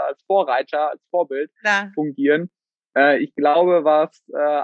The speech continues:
Speaker 1: eine der, ähm, der Erfolgsfaktoren jetzt bei dem Kollegen war, dass wir relativ schnell ein eigenes E-Learning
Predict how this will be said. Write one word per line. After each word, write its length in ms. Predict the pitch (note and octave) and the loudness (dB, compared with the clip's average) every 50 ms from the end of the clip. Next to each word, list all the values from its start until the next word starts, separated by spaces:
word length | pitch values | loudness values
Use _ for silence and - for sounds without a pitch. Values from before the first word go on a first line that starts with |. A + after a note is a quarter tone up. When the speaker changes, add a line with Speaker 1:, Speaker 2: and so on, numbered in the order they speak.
| - | -6
Speaker 1:
eine 440 | - B2+ C3 C#3 D3+ D#3+ D#3 D3+ D3 | -8 -8 -6 -6 -6 -6 -4 -6 -4
der, 540 | D3 C#3+ C#3 C3+ C#3 C#3 C3+ C3+ C3 B2 G#2+ A2+ A#2+ B2 B2+ | -4 -4 -2 -2 0 0 -2 -2 -2 -4 -4 -4 -4 -6 -6
ähm, 320 | B2+ B2+ B2 B2+ C3 C3 _ _ _ - | -8 -12 -14 -14 -16 -18 _ _ _ -2
der 100 | A#2+ A#2 | 0 0
Erfolgsfaktoren 920 | A#2+ - - - D3+ E3+ F#3+ - _ _ _ _ _ - - F3 E3 D#3 | 0 -2 0 0 0 0 -2 -4 _ _ _ _ _ -4 0 0 0 0
jetzt 140 | D3+ C#3+ - | -2 -8 -8
bei 100 | - C3 | -10 -10
dem 260 | B2+ C#3 D3+ E3+ F#3 | -8 -8 -8 -8 -8
Kollegen 420 | - - D#3+ D#3+ D#3 D3+ D3+ C#3 C3+ | -6 -4 0 2 2 2 0 -2 -2
war, 300 | C#3+ C3 C3 C3+ C3+ C3+ | 0 2 4 4 2 2
dass 180 | - B2+ C3+ - _ - | 2 -2 -4 -4 _ -6
wir 240 | - C3+ C3 B2+ A2+ | -2 0 0 0 2
relativ 500 | C3+ D3+ E3 E3 D#3 D3+ - - D3 C#3 | 2 2 4 4 2 2 -2 -6 -6 -6
schnell 600 | - - - - C3+ C3+ C#3 D3 D3+ D#3+ E3 F3 - - - _ - - _ - | -6 -10 -8 -6 -4 0 0 0 0 0 -2 -4 -6 -10 -20 _ -20 -16 _ -2
ein 220 | C3+ C#3 C#3 C#3 | 0 0 0 0
eigenes 380 | - C#3+ C#3+ C#3+ D3+ C#3+ C#3 C3+ _ | 2 2 2 2 0 -4 -8 -8 _
E-Learning 800 | - F3+ G3 G#3+ G#3 G3+ G#3 G#3 G#3 G#3 G#3+ A3 A3+ B3 C#4 C#4+ | -10 -6 -4 -2 -2 0 0 0 -2 -2 -4 -6 -6 -8 -10 -12